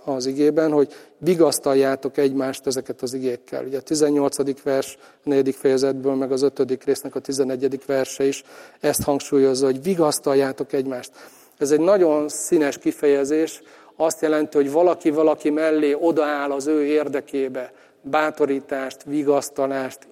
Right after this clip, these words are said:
intést, tehát sok mindent jelenthet, ami a másik javát szolgálja. Tehát úgy lehetne összefoglalni, hogy úgy tudsz a legjobban készülni, hogy törődj másokkal is. Ne a magad életére gondolj csak, és a magad jövőjére, úgy tudsz jól készülni, hogyha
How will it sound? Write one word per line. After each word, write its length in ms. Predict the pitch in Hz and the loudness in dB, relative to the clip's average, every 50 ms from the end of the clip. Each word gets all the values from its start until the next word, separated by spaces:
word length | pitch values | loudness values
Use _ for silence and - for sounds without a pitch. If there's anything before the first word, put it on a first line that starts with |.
| - _ | -18 _
intést, 680 | - 160 151 151 147 139 139 - 143 135 135 131 - - | -4 0 0 0 0 -2 -4 0 2 2 2 2 0 -8
tehát 400 | - - - - - - 147 - | -18 -20 -20 -12 -4 -4 -4 -2
sok 280 | - 202 202 - - | 2 2 2 2 2
mindent 380 | 165 151 143 143 143 139 135 - | 2 2 4 4 2 2 0 0
jelenthet, 720 | 147 143 143 147 147 147 - 165 165 160 - - - - - | 0 2 2 2 0 2 2 0 0 0 -4 -10 -18 -14 -6
ami 200 | - 151 165 165 | -2 2 4 4
a 40 | 165 | 4
másik 480 | 170 185 190 185 170 165 - 151 131 - | 4 4 4 4 2 0 -2 -2 -2 2
javát 460 | 160 151 143 139 139 135 139 139 - - - | 2 2 4 4 2 2 2 0 -2 -4 -6
szolgálja. 760 | - - 156 143 135 135 131 131 127 123 127 120 120 - - - - - - - - _ _ _ | -2 2 2 2 2 2 0 0 -2 -2 -4 -4 -6 -10 -14 -20 -20 -20 -20 -20 -20 _ _ _
Tehát 180 | - 156 - 226 | -4 -2 2 2
úgy 100 | 220 214 | 4 4
lehetne 260 | 214 185 165 - 180 | 4 4 4 4 2
összefoglalni, 640 | 175 - - 180 - - 180 160 160 170 165 170 170 | 2 2 2 0 0 0 0 2 4 4 4 4 4
hogy 180 | 165 151 170 | 4 6 4
úgy 120 | 208 196 - | 4 2 2
tudsz 220 | - 160 - - | -2 -6 0 2
a 60 | 160 | 2
legjobban 580 | 147 156 160 156 156 151 143 135 139 139 135 135 | 4 4 4 4 4 4 4 4 2 0 0 0
készülni, 560 | - 156 147 143 143 - - 151 147 151 151 | 2 2 2 4 2 2 2 2 2 4 4
hogy 120 | 147 139 | 2 0
törődj 500 | 147 - - 165 170 151 143 131 127 123 | 0 -2 0 2 4 4 4 2 2 -2
másokkal 640 | 127 135 131 127 127 - - 131 120 - - 131 120 | -4 -4 -4 -4 -6 -8 -10 -12 -14 -12 -12 -12 -10
is. 300 | 127 117 - - - - _ _ _ _ _ _ _ _ _ _ _ _ _ _ _ _ _ _ _ _ _ _ _ _ _ _ _ | -12 -12 -14 -18 -20 -20 _ _ _ _ _ _ _ _ _ _ _ _ _ _ _ _ _ _ _ _ _ _ _ _ _ _ _
Ne 180 | 151 160 185 208 | -6 -2 0 0
a 60 | 185 | 2
magad 340 | 160 160 156 151 147 143 160 | 2 2 2 2 2 0 0
életére 640 | 170 160 147 147 143 151 151 - 151 143 143 143 | 0 0 2 2 2 0 -2 -2 0 0 0 0
gondolj 480 | 131 135 143 143 143 143 139 135 135 127 | 0 -2 -2 -2 0 0 -2 -2 -2 -4
csak, 260 | - - 143 131 - | -6 -8 -8 -6 -6
és 180 | 143 - - | -8 -8 -8
a 40 | 156 | -8
magad 360 | 143 139 139 139 139 127 123 | -6 -6 -4 -4 -4 -4 -4
jövőjére, 640 | 131 135 135 143 147 151 156 156 156 160 156 156 156 | -6 -6 -4 -4 -2 0 0 2 2 2 0 0 0
úgy 200 | 151 160 175 180 | 2 2 0 0
tudsz 300 | - - 156 143 - - | -2 -4 -6 -6 -4 -2
jól 240 | 160 151 151 143 143 | 0 0 0 0 0
készülni, 680 | - - 139 139 139 - - 151 147 151 156 160 165 170 | -2 -4 -4 -2 -2 -4 -4 -4 -4 -4 -4 -6 -6 -8
hogyha 340 | 156 156 147 - - 143 | -8 -8 -10 -10 -10 -14